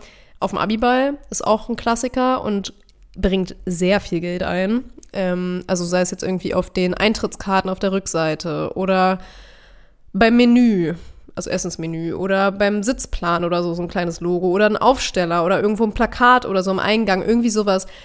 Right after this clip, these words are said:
Ihr könnt wirklich an viele Stellen Werbung einbauen und kriegt halt da auch ordentlich Geld zusammen und es mindert dann, also es ist jetzt nicht direkt eine Einnahmequelle, sondern es mindert einfach eure Gesamt-, also die Gesamteinkünfte, die ihr braucht.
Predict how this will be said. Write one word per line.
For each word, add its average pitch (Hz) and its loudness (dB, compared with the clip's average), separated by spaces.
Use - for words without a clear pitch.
Ihr 208 -4
könnt 220 4
wirklich 240 0
an 196 0
viele 254 2
Stellen 190 0
Werbung 190 4
einbauen 175 2
und 196 -2
kriegt - -4
halt 196 2
da 180 6
auch 185 2
ordentlich 180 0
Geld 170 -4
zusammen 180 0
und 190 -4
es 185 0
mindert 208 2
dann, 196 4
also 185 2
es 175 -2
ist - -2
jetzt 214 -2
nicht 208 -4
direkt 202 -2
eine - -2
Einnahmequelle, 190 2
sondern 196 0
es 190 -2
mindert 208 0
einfach 196 0
eure 190 0
Gesamt-, 208 0
also 208 0
die 185 -4
Gesamteinkünfte, 214 2
die 190 2
ihr 190 4
braucht. 185 2